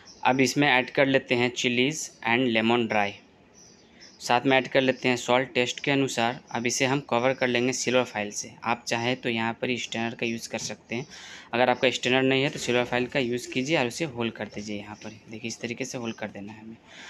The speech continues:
उसके बाद इसमें बटर पेपर रखते हैं ताकि हमारा जो मटन हम इसके ऊपर रखेंगे वो चिपक ना जाए, इसलिए। उसके बाद मटन हमें ऐड कर लेना है। मटन ऐड करने के बाद इसमें जो वाटर बचा हुआ था हमारा मसाले का, वो उसमें ऐड कर लेते हैं। उसके बाद ऊपर से फिर से हमें बटर पेपर को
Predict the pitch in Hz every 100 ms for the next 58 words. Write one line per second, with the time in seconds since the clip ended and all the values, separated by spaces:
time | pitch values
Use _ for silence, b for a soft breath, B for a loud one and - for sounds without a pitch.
0 | B - 131 131 127 143 120 120 131 139
1 | 143 135 131 139 139 120 120 127 120 120
2 | 123 123 120 117 131 131 127 - 127 127
3 | 120 123 127 131 123 117 113 110 107 104
4 | 110 110 87 - - - - B B B
5 | B B - - - 135 127 123 135 135
6 | 139 131 131 147 139 139 123 123 123 131
7 | 131 127 - 139 139 143 127 117 127 123
8 | - 123 127 123 123 127 120 131 127 127
9 | 127 117 113 113 147 151 120 117 113 117
10 | 147 - - 127 - - 120 151 170 117
11 | - 110 107 104 110 147 131 127 120 123
12 | - 127 135 139 143 - 143 - 143 147
13 | 123 123 123 123 131 131